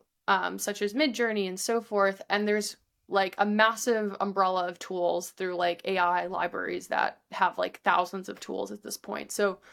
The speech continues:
all of that combined has been just, like, a great starting point. But for me specifically, I don't use it for my end all be all. I just use it as kind of just, like, the thing to help me get kick,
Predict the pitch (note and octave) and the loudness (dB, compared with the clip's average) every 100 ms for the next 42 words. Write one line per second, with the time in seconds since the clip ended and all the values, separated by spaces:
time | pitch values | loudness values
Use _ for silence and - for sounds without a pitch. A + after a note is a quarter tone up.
0 | - - - _ _ _ - B3 B3 A#3+ | -20 -20 -20 _ _ _ 8 10 10 6
1 | - - G3 F#3 F#3+ G3 G3+ - - F#3+ | 2 4 6 6 4 -2 -8 -6 -4 -2
2 | F#3 F#3 - F#3+ F3+ F3+ F3+ F3 - F#3+ | -4 -8 -6 -6 -4 -6 -6 -6 -4 -2
3 | F3+ G3 G#3 A3+ A3+ G3+ G3+ G3+ F#3 - | -2 -2 -4 -4 -4 -6 2 4 4 -2
4 | - G#3+ G3+ G3 - G#3 G3 - G#3+ B3 | -2 0 0 -2 -6 -4 -6 -8 -6 -4
5 | B3+ - F#3+ G#3 G3+ _ _ - G#3 G3 | 0 2 4 4 0 _ _ -6 -4 4
6 | G3+ - G#3 G3 F#3+ F#3 F#3+ F#3 F#3 F#3+ | 4 4 0 -2 -2 -2 0 0 0 4
7 | G3 G#3 F#3+ F#3+ G3+ F#3+ - F#3 F3+ - | 4 4 2 -4 -4 -4 -2 -2 -2 -2
8 | G3 F#3+ F#3 F#3+ - F3+ F3+ - - G3+ | -2 -2 -6 -6 -2 -2 -2 -6 -8 -4
9 | G3+ F#3+ G3 F3+ F#3 F3+ - - - F#3+ | -2 -2 -4 -4 -4 -8 -10 -12 -8 -8